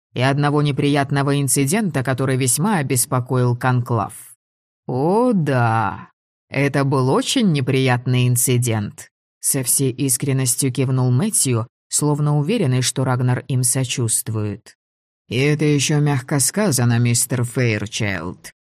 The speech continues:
Ведь вы, как я понимаю, в курсе, о чём идёт речь. В письме сообщается, что вы взяли на себя полную ответственность за мистера Лайтвуда,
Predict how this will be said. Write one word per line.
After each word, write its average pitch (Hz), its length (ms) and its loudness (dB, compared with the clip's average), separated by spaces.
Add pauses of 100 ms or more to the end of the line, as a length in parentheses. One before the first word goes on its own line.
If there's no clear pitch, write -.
(140)
Ведь 127 360 0
вы, 139 180 0
как 135 200 -2
я 127 160 0
понимаю, 117 800 0
в - 140 -20
курсе, 170 420 0
о 127 80 2
чём 123 320 0
идёт 120 280 0
речь. - 480 -8 (200)
В - 100 -20
письме 139 440 0
сообщается, 123 1000 0 (220)
что - 260 -2
вы 135 160 2
взяли 135 300 0
на 135 100 0
себя 135 320 0
полную 131 380 0
ответственность 131 720 -2
за 131 100 -2
мистера 127 460 -2
Лайтвуда, 123 720 -2